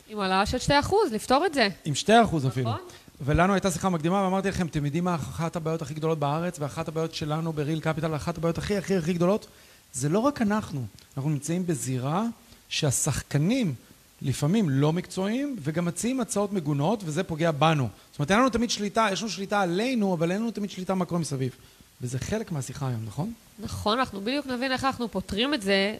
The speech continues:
Speaker 1: בתחרות הזאת שאנחנו נמצאים בה היום, אה, שמציעים באמת את זה בהרבה פחות, בעמלה הרבה יותר נמוכה, ואיך אנחנו פותרים את ההתנגדות הזאת מול בעל הנכס. הוא בעצם צריך להבין במה הוא נפגע.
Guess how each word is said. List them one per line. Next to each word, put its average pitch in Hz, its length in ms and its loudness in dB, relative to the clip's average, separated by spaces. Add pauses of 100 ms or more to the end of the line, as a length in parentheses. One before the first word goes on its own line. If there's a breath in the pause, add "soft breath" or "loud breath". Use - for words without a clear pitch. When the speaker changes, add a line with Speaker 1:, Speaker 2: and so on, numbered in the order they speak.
(260)
Speaker 1:
בתחרות 185 720 0
הזאת 220 200 0
שאנחנו 196 280 -4
נמצאים 190 440 -4
בה 185 120 0
היום, 190 360 0 (580 soft breath)
אה, 185 120 -6
שמציעים 202 560 -4
באמת 294 240 -4
את 302 80 -6
זה 294 200 -2
בהרבה 285 220 0
פחות, 359 400 -6 (120)
בעמלה 202 360 -2
הרבה 214 200 0
יותר 233 200 -2
נמוכה, 208 480 -2
ואיך 190 220 -4
אנחנו 240 220 -4
פותרים 277 260 -8
את 285 40 -4
ההתנגדות 285 680 0
הזאת 285 260 -4
מול 285 320 2
בעל 226 200 4
הנכס. 226 580 -8 (400 loud breath)
הוא 320 220 4
בעצם 269 320 0
צריך 247 220 -10
להבין 196 420 -4 (540 soft breath)
במה 190 140 0
הוא 180 120 4
נפגע. 175 320 -2